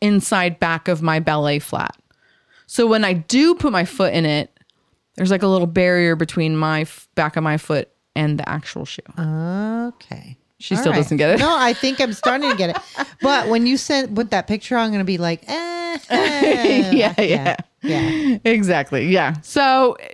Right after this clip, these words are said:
Speaker 1: for those of you who are like Mindy, who are like, "What?"
Speaker 2: <laughs>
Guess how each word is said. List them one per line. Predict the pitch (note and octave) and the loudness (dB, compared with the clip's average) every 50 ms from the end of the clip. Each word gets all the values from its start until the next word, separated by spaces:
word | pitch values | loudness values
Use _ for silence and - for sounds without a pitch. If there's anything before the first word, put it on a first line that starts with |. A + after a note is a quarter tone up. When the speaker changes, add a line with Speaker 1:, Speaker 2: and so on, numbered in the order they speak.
| - - | -12 -6
Speaker 1:
for | G3 - C4 | -2 0 0
those | B3 C#4 C#4 C#4 C#4 | 2 2 2 2 2
of | C4+ A#3+ | 2 4
you | B3+ B3+ B3 B3 | 4 4 6 6
who | C4 C#4 A#3+ | 6 6 6
are | A3+ A3 | 4 4
like | G#3+ G#3 G3+ | 4 4 4
Mindy, | G#3 G#3 G3+ G3+ G3 G3 A3+ | 4 4 4 4 4 4 4
who | A3+ G#3+ F#3+ | 4 4 4
are | F#3 F3+ | 4 4
like, | E3+ E3 D#3 C#3+ | 4 4 2 0
"What?" | D3+ D3+ D#3 D#3 D#3 F#3 B3+ F#4 A4+ B4+ C5+ B4 - - - | -2 -2 0 0 0 2 2 2 2 2 0 0 -2 -8 -12
Speaker 2:
<laughs> | - | -6